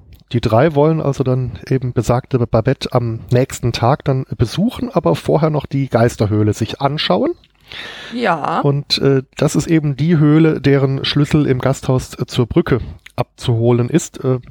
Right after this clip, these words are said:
Speaker 2: Also tatsächlich, wirklich
Speaker 1: Mhm.
Speaker 2: ganz, ganz ernsthaft. Auch
Speaker 1: Ja.
Speaker 2: in echt kriegt ihr den Schlüssel zur Geisterhöhle im Gasthaus,
Speaker 1: Ja.
Speaker 2: äh, zur, äh, Brücke.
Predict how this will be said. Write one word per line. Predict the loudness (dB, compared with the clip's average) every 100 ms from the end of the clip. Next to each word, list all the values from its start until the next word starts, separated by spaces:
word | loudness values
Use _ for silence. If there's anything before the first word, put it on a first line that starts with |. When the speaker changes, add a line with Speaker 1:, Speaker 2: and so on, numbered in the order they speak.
| -20 _ -6
Speaker 2:
Also | -6 -4 -6
tatsächlich, | -4 -4 0 0 0 -6 -6 -4
wirklich | -2 0 2 0 0
Speaker 1:
Mhm. |
Speaker 2:
ganz, | -2 -2 -2 -6 -6 -2
ganz | -2 -2
ernsthaft. | -4 -4 -4 -6 -4 -2
Auch | 0 0
Speaker 1:
Ja. |
Speaker 2:
in | -2
echt | -2 -4 -4 -6
kriegt | -8 -6 0
ihr | 0
den | 0
Schlüssel | -2 -4 -6
zur | -6 -4
Geisterhöhle | -2 -4 -4 -2 0 0 0
im | -2 -2 -4 -6
Gasthaus, | -4 -6 -4 -6 -4 -2
Speaker 1:
Ja. | -2
Speaker 2:
äh, | -4
zur, | 0 0 0 -2
äh, | -6
Brücke. | -2 -2 -2 -4 -8